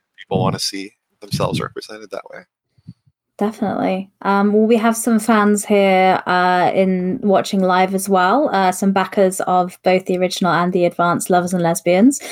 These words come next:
Speaker 2: Uh, so thanks very much for, for coming along and supporting.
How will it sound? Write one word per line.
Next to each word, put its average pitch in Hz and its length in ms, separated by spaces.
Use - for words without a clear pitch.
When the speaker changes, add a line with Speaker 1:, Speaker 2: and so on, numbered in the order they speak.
Speaker 2:
Uh, 170 400
so - 180
thanks 190 240
very 180 180
much 180 220
for, 185 380
for 196 260
coming 220 300
along 208 300
and 185 300
supporting. 208 760